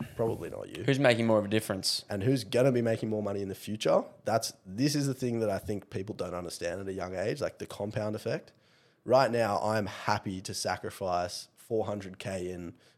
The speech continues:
Speaker 1: annual salary, like, over four years,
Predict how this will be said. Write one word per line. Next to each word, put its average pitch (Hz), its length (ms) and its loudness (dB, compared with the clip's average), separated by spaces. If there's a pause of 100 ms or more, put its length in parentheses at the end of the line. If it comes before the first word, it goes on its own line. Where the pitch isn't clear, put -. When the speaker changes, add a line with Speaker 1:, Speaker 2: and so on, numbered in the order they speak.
(120)
Speaker 1:
annual 92 560 -6
salary, 87 580 -4
like, 85 140 -6
over 87 180 -6
four 87 280 -6
years, 85 420 -8